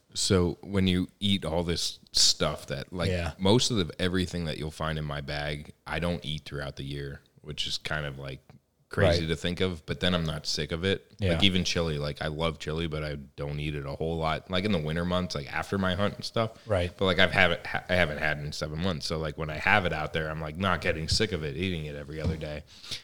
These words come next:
Speaker 1: But the thing I, I learned to do was to just forget the weight, forget the calories, forget everything, and just take that one snack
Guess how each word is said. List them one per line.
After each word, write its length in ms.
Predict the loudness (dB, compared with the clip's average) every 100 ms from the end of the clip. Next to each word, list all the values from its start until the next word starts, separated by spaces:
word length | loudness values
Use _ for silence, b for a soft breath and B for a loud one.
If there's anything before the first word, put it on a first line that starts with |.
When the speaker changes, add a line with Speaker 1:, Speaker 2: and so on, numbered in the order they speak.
| B
Speaker 1:
But 140 | -14 -10
the 60 |
thing 260 | -2 2 6
I, 220 | 8 6 4
I 220 | 4 4 2
learned 260 | 0 2 2
to 60 | 0
do 220 | -2 -4
was 160 | -6
to 80 | -8
just 320 | -6 -2 -4 -6 _
forget 460 | -10 -6 -2 -2 0
the 80 |
weight, 420 | 0 2 2 0 -4
forget 320 | -10 -10 -10
the 60 | -10
calories, 840 | -2 2 2 0 -4 -6 -6 -10 B B B
forget 260 | 2 8
everything, 460 | 8 8 4 -2 -2
and 80 | -4
just 160 | -4
take 160 | -2 -2
that 180 | -2 0
one 460 | 2 2 4 2
snack 720 | 2 0 0 -2 -4 -8 -18